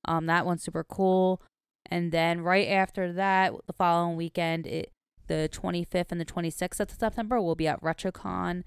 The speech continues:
in Oaks, Pennsylvania. We mention RetroCon on this podcast all the time because they have such cool toys and such cool nostalgia from the eighties and nineties. I love RetroCon.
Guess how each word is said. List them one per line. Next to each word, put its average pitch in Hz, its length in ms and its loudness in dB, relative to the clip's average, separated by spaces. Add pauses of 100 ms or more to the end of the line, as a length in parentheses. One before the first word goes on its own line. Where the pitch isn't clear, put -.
(520)
in 165 440 -2
Oaks, 185 260 2
Pennsylvania. 170 680 0
We 160 220 0
mention 160 480 -2
RetroCon 151 640 -2
on 151 160 -6
this 151 160 -10
podcast - 440 -2
all 262 220 8
the - 80 0
time 196 300 2
because 175 300 -2
they 156 100 -2
have 160 220 -2
such - 420 4
cool 190 240 2
toys 165 560 0 (320)
and 156 180 -4
such 190 240 0
cool 185 240 2
nostalgia 156 640 2
from 156 140 -6
the 151 140 -8
eighties 170 300 0
and 170 100 -4
nineties. 147 440 -2
I 185 220 4
love 165 280 4
RetroCon. 160 640 0